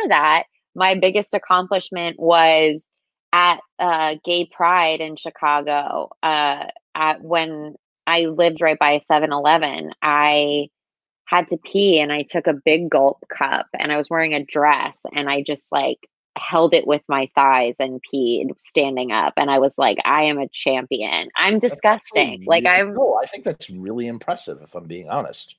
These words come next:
Speaker 1: I think it's really impressive too. And I was so excited and nobody was, everybody was like, "Okay, throw your pee cup away before you brag about it." And I was <laughs> like, I was like, "I did it." Um,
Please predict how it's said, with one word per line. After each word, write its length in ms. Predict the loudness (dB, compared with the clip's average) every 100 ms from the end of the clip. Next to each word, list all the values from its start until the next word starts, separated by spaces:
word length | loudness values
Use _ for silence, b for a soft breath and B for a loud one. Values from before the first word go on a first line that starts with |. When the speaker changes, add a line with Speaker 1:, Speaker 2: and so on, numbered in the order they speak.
| -2
Speaker 1:
I 220 | 0 0
think 160 | -6 -10
it's 180 | -10 -8
really 400 | -6 -4 -2 -4
impressive 640 | -6 -4 -6 -4 -10 -12
too. 320 | -10 -6 -2 -2
And 160 | -2 -4
I 80 | -4
was 160 | -8
so 200 | -6 -2
excited 540 | -2 -2 -2 0 0 0
and 260 | -4 -6
nobody 360 | -4 -2 0 0
was, 160 | -2 0
everybody 260 | 0 0 -2
was 140 | -2
like, 120 | -2
"Okay, 240 | -2 -4 -6 -2
throw 140 | 0
your 200 | 0 -2 -4
pee 120 | -8 0
cup 120 | 0 2
away 300 | 2 4 2
before 340 | -2 -2 -2
you 200 | 0 -4 -2
brag 260 | 2 2 2
about 280 | 4 4 4
it." 220 | 0 -2
And 120 | 0 2
I 80 |
was 200 | 0 -2 0
<laughs> 40 |
like, 140 | 0 0 2
I 100 | 4
was 100 | 4
like, 140 | 0 2
"I 120 | 2
did 540 | 2 2 2 0 0 -2
it." 720 | -6 _ -20 -20 _ _ -4
Um, 540 | -2 -2 -4 -8 -12